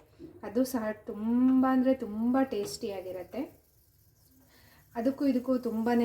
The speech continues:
ಡಿಫ್ರೆನ್ಸ್ ಇರುತ್ತೆ. ಇದು ಗೊಜ್ಜು ರೀತಿಯಲ್ಲಿ ಇರುತ್ತೆ. ಸಾಸಿವೆ ಅಂತಲೂ ಕರಿಬೋದು, ಗೊಜ್ಜು ಅಂತಲೂ ಕರಿಬೋದು.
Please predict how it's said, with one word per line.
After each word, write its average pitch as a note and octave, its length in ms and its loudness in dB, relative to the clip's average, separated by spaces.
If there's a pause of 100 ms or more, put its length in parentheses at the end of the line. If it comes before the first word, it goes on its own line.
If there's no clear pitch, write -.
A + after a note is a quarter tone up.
ಡಿಫ್ರೆನ್ಸ್ G#3 460 -10
ಇರುತ್ತೆ. F#3+ 340 -10
ಇದು G3+ 260 -6
ಗೊಜ್ಜು G3+ 420 -6
ರೀತಿಯಲ್ಲಿ F#3+ 600 -6
ಇರುತ್ತೆ. F3+ 360 -8
ಸಾಸಿವೆ F3+ 580 -12
ಅಂತಲೂ F3+ 340 -12
ಕರಿಬೋದು, F3+ 540 -8
ಗೊಜ್ಜು F3+ 400 -10
ಅಂತಲೂ F3+ 400 -12
ಕರಿಬೋದು. F3 680 -10